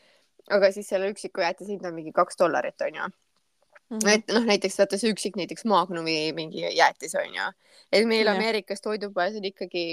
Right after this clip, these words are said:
Speaker 1: kui sa tahad mingi pulga jäätist, siis need tulevad mingi kuuestes pakkides või nii. Ja, või siis on nagu need suured nagu tuubid, on ju. Aga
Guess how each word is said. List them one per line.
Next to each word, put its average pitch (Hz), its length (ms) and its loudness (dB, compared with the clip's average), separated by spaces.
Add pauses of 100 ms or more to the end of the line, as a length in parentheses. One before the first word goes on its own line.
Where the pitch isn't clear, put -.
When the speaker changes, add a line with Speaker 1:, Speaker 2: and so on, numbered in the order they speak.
Speaker 1:
kui 185 80 -8
sa 190 100 -6
tahad 202 220 -2
mingi 180 160 -6
pulga 233 340 -2
jäätist, 240 540 -2
siis 220 160 -6
need 208 160 -6
tulevad 196 320 2
mingi 185 160 -12
kuuestes 175 560 -2
pakkides 175 560 -4
või 170 80 -4
nii. 170 180 -10 (1040)
Ja, 214 220 6 (600)
või 220 180 -2
siis 214 180 -10
on 214 140 -8
nagu 196 180 -8
need 175 140 -8
suured 190 400 2
nagu 170 240 -6
tuubid, 165 400 -4
on 170 180 -2
ju. 170 120 -6 (840)
Aga 196 320 4